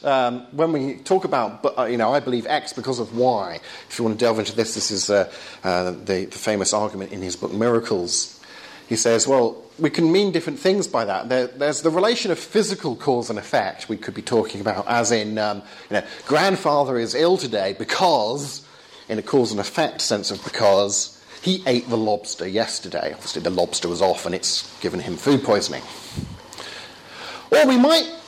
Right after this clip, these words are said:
interpret because as, as talking about the relation of logical ground and consequent in kind of argumentative terms. Uh, as in, uh, grandfather must be ill because,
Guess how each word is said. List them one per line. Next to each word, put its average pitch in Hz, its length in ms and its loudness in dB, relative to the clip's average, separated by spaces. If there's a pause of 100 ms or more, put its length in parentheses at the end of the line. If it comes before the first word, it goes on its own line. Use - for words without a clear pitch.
(640)
interpret 165 460 4
because 139 420 2
as, 156 160 -2
as - 340 -2
talking 202 260 2
about 160 180 2
the 175 80 -4
relation 170 380 0
of 143 100 -2
logical 190 680 2
ground 170 680 -2
and 156 120 -6
consequent 131 840 -2
in 110 100 -4
kind 120 160 0
of 123 120 0
argumentative 131 880 0
terms. 78 920 -2 (600)
Uh, 120 180 2
as 147 220 4
in, 139 200 2 (200)
uh, 131 120 0 (120)
grandfather 151 840 0 (220)
must 196 260 0
be 139 160 0
ill 226 180 6
because, 202 1040 0